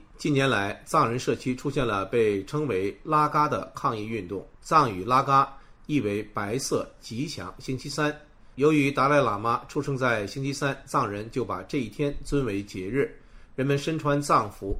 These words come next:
只食藏餐，只说藏文，并且到寺庙朝拜。这种不同于自焚的抗议形式平和安静，虽造不成什么轰动，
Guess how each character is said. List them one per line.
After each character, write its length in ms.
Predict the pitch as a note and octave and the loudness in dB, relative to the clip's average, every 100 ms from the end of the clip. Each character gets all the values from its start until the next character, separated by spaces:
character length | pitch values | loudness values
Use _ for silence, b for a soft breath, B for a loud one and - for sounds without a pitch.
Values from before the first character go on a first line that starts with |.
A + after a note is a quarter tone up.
| - | -6
只 180 | - G#2+ | -10 -10
食 320 | - A2 B2+ - | -8 -8 -8 -4
藏 280 | E3 C3 F#2+ | 0 0 -2
餐， 320 | - C#3+ C#3 - | -4 -2 -2 -8
只 160 | - | -16
说 200 | G2 B2 | -8 -6
藏 380 | A#2+ - C#3 F#2+ | -2 0 0 -2
文， 220 | F2+ F#2+ - - | -10 -12 -14 -6
并 160 | C3 A#2+ | -6 -6
且 200 | G#2 F2 | -10 -8
到 280 | - G#2+ F#2+ | -2 -2 -2
寺 160 | - | -6
庙 180 | B2 G#2 | -6 -6
朝 220 | F2 - D#2+ | -8 -14 -10
拜。 300 | G#2 A2 - - b b b b | -6 -6 -8 -20 b b b b
这 160 | - E3+ | -2 2
种 240 | C#3+ C3+ - | 4 2 -2
不 80 | D#3 | -6
同 180 | D3+ | -2
于 240 | D3+ A2+ B2 | -2 0 -2
自 200 | - F3 | -4 -4
焚 180 | - B2 | -4 -2
的 140 | B2 G#2+ | -2 -2
抗 220 | C#3+ A#2 | -4 -4
议 60 | |
形 240 | G2 G2+ G2 | -6 -12 -12
式 260 | - A2 - | -8 -10 -10
平 260 | - A#2 D#3 | -12 -8 -8
和 220 | - F#2+ - | -8 -8 -6
安 220 | B2 C#3+ | -4 -4
静， 180 | C#3+ G#2 - | -6 -8 -10
虽 280 | - C#3 C#3 | -6 -2 -2
造 280 | - D3 A#2+ | -2 0 0
不 100 | A#2 | -2
成 180 | A#2 A2 | -6 -10
什 140 | B2 | -8
么 120 | B2+ | -8
轰 220 | B2+ F3 F#3+ | -6 -6 -2
动， 200 | C#3+ | -2